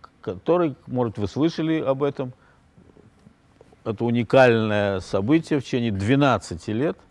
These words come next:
снимал картину под названием «Трудно быть Богом». И в марте, по-моему, месяце его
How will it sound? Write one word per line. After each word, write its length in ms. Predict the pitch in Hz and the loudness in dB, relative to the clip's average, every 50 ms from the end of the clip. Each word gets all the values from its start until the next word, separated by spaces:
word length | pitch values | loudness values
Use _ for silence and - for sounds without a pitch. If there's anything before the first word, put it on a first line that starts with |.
| _ _ _ _ _ _ _ | _ _ _ _ _ _ _
снимал 480 | _ - - - 110 107 117 135 147 147 | _ -16 -10 -6 -4 0 0 2 0 0
картину 520 | - - 107 98 95 - 131 131 135 131 | 0 -2 -2 -2 -4 -4 -6 -6 -6 -6
под 180 | 123 - 113 98 | -6 -6 -6 -4
названием 460 | 101 101 95 104 117 123 120 117 107 | -4 -4 -2 -2 -2 -2 -2 -4 -6
«Трудно 340 | - - 107 113 104 104 107 | -6 -4 -4 -4 -4 -4 -6
быть 160 | 104 110 107 | -4 -4 -4
Богом». 460 | 104 98 95 92 82 73 69 69 73 - _ _ _ _ _ _ _ _ _ _ _ _ _ _ _ _ _ _ _ _ _ _ _ _ _ _ _ _ _ _ _ - _ | -2 -2 -2 -4 -4 -6 -10 -16 -18 -20 _ _ _ _ _ _ _ _ _ _ _ _ _ _ _ _ _ _ _ _ _ _ _ _ _ _ _ _ _ _ _ -20 _
И 800 | _ 156 131 123 127 123 123 123 123 123 123 120 120 120 117 113 107 - _ _ _ _ _ _ _ _ _ _ _ _ _ _ _ _ - - - - _ _ _ - | _ -6 -2 -2 0 0 0 0 0 0 0 0 0 -2 -2 -4 -6 -8 _ _ _ _ _ _ _ _ _ _ _ _ _ _ _ _ -20 -20 -20 -20 _ _ _ -20
в 200 | 95 98 90 87 - _ _ - | -18 -16 -16 -18 -18 _ _ -12
марте, 440 | 107 123 143 147 135 120 - - 113 | -4 0 2 2 2 2 0 -6 -6
по-моему, 440 | - - 107 107 107 107 104 110 113 | -6 -4 -4 -4 -4 -4 -4 -4 -4
месяце 640 | 127 165 190 196 - 180 165 - - 175 160 160 - _ _ _ _ _ _ _ _ _ _ _ _ _ _ _ _ _ _ _ _ _ _ _ _ _ _ _ _ _ _ _ - - | -4 -4 -4 -4 -6 -10 -12 -8 -6 -6 -6 -6 -8 _ _ _ _ _ _ _ _ _ _ _ _ _ _ _ _ _ _ _ _ _ _ _ _ _ _ _ _ _ _ _ -20 -10
его 540 | - 107 113 113 117 113 110 110 104 98 | -6 -4 -2 -2 0 0 0 0 0 -2